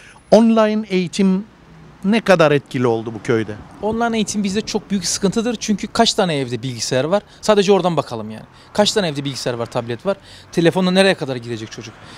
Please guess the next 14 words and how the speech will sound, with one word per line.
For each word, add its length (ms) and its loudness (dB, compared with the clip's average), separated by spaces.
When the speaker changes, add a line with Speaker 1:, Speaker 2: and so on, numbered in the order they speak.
Speaker 2:
Bize, 180 2
bizde 200 2
nüfus 280 -2
biraz 160 4
fazladır. 440 0
Bizim 180 -4
Lefkoşa 320 -4
Girne 240 -2
gibi 180 -2
bir 120 2
iki 140 -6
tane 160 -2
çocuk 300 -2
yok. 100 2